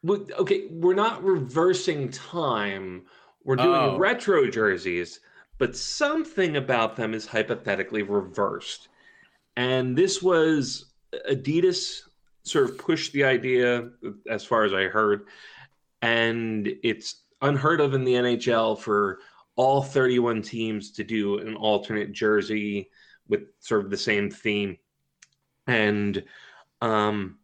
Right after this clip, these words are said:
Speaker 1: it works out well 'cause then the N H L needs money <laughs> 'cause they're a gate-driven league.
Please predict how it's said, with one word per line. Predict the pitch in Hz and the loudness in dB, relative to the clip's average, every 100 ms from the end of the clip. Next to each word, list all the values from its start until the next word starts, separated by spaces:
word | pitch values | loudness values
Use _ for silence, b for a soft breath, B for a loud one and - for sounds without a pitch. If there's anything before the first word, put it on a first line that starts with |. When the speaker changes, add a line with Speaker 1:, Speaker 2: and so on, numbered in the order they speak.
| - | -8
Speaker 1:
it | 120 | -2
works | 120 120 - | 0 0 2
out | 135 | 2
well | 123 120 | 4 2
'cause | 120 113 | 2 0
then | 113 107 | 0 0
the | 110 | 2
N | 107 | 2
H | 113 110 | 0 0
L | 107 | 0
needs | 110 110 113 | 0 -4 -4
money | 98 101 135 - | -4 -4 -8 -12
<laughs> | - - - - | -8 -8 -8 -12
'cause | - 123 107 | -2 -2 0
they're | 117 110 | 2 2
a | 101 | 2
gate-driven | 101 104 107 113 107 113 | 2 0 2 0 0 0
league. | 101 95 135 | -2 -2 -4